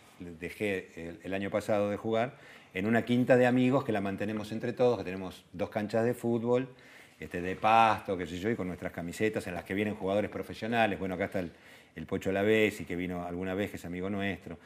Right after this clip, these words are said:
Y un grupo de, de, de amigos, de camaradas, que bueno, acá hay varios de, de ellos. Y para mí fue muy importante porque, eh, yo te-, vi-, venía mucho de un mundo en el que mis amigos,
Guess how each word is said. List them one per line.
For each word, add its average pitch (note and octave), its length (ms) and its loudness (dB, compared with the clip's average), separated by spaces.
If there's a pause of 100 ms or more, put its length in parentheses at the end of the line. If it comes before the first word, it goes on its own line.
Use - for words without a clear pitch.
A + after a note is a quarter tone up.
(280)
Y G#2+ 100 4
un B2 80 6
grupo C#3 280 8
de, B2 100 10 (280)
de, F#2+ 200 -2
de F#2+ 140 0
amigos, A2+ 300 2
de F2+ 100 0
camaradas, A2 460 4
que - 100 -8
bueno, F2 280 -4 (160)
acá D#2 180 -8
hay F2+ 60 -2
varios F2 340 -2
de, D2 300 -10 (560)
de F#2+ 180 0
ellos. F2+ 340 -4 (320)
Y A#2+ 120 6
para C#3 180 10
mí F#3+ 80 6
fue F#3 120 4
muy F#3+ 120 6
importante E3 560 8
porque, A2+ 680 4 (380)
eh, G#2 120 0
yo B2 120 4
te-, D3 160 8
vi-, B2+ 200 6
venía C3+ 260 6
mucho D#3+ 260 6
de C#3 80 10
un C#3 100 8
mundo D#3+ 520 10
en G#2+ 140 4
el G#2+ 120 4
que A2 100 6
mis A2+ 220 4
amigos, D3 800 10